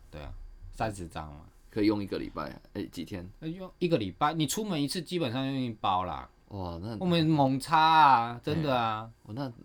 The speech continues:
Speaker 2: 那我搞一个月，
Speaker 1: 对。
Speaker 2: 如果一个月每天都出去。
Speaker 1: 我们这种消耗品，我们这个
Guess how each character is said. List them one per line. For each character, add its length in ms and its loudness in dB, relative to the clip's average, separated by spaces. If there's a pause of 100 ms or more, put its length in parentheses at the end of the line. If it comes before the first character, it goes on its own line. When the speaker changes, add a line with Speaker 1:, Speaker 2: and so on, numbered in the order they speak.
Speaker 2:
那 180 -2
我 60 -4
搞 320 -10
一 120 -14
个 220 -2
月， 560 -2 (520)
Speaker 1:
对。 300 -6 (360)
Speaker 2:
如 100 -6
果 160 0
一 100 -8
个 160 -6
月 120 -2
每 200 -8
天 180 -8
都 140 -4
出 80 -14
去。 60 -6
Speaker 1:
我 60 -2
们 80 -4
这 140 -2
种 160 0
消 160 -2
耗 80 -2
品， 140 -6
我 40 -8
们 140 -8
这 80 -8
个 100 -6